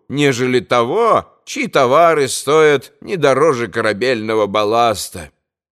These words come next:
Так и благодеяние мирной жизни, оказанное всем, глубже чувствует муж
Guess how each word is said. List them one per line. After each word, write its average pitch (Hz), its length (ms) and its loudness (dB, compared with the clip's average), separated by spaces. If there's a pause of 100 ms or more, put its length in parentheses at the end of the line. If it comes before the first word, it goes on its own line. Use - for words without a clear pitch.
(160)
Так 147 380 0
и 147 120 -2
благодеяние 127 1120 0
мирной 175 760 0
жизни, 113 840 -2 (240)
оказанное 117 680 -2
всем, 110 580 -2 (240)
глубже 151 840 0
чувствует 117 960 -4
муж 131 920 -2